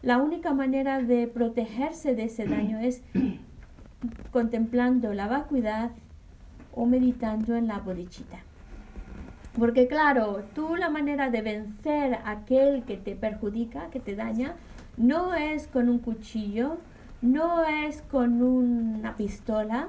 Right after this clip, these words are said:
como te deshaces de ese enemigo, es a través de cultivar el amor, la compasión, la mente de la bodhicitta, la visión de la vacuidad. Eso es lo que realmente confronta a aquellos que nos puedan estar provocando daño.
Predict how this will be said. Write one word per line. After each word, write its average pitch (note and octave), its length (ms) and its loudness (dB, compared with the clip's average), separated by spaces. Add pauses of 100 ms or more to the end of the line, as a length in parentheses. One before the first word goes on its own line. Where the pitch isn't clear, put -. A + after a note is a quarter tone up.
(380)
como A#3 220 2
te A3+ 120 0
deshaces B3 760 0
de G#3+ 120 -2
ese G#3+ 160 -4
enemigo, G#3 460 -6 (460)
es D4 180 -4
a F4 120 0
través C4+ 340 0
de C#4 100 0
cultivar B3 600 0
el A3+ 120 -2
amor, A3+ 440 -2 (560)
la A3+ 120 -6
compasión, A#3 920 -2 (420)
la G3+ 140 -4
mente C#4 500 0
de A#3+ 120 2
la A3+ 120 0
bodhicitta, A3+ 720 -4 (300)
la A3+ 120 2
visión C4 380 0
de D4 80 0
la C4 80 0
vacuidad. A3 480 -2
Eso E4 240 -2
es D4+ 60 -2
lo B3+ 160 2
que A3+ 160 0
realmente C4 840 0 (220)
confronta B3+ 1080 4 (280)
a A3 220 2
aquellos B3 680 0 (220)
que A#3+ 80 -2
nos G#3 160 -2
puedan A#3 340 0
estar A3 260 -6
provocando G#3+ 560 -6
daño. F#3+ 320 -10